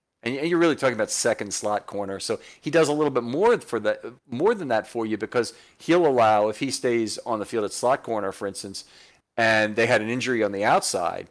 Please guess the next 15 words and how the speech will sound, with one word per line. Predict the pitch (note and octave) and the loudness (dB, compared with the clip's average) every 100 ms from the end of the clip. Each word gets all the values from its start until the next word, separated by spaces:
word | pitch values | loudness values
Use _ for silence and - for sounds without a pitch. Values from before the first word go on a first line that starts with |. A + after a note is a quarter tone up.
| _ _ _ - | _ _ _ -2
well, | A2+ A#2+ | 4 4
all | |
of | C3 | 4
a | |
sudden | - F3 D#3 | 2 0 2
they've | A2+ G#2 | -2 0
got | G#2+ | 0
Marlon | A2 G#2 F#2 | 2 0 0
Humphrey | B2+ D3 - F#2 | -4 -4 -6 -4
back | F2 E2+ - | -4 -4 -8
on | F#2+ | -12
the | F#2 F#2+ | -8 -6
outside, | F2 - F#2+ F#2 F2 - | -4 -4 -2 -2 -4 -6
and | G2+ F#2+ | -12 -6
maybe, | G#2+ G#2 G2+ F#2+ | -4 -2 -4 -6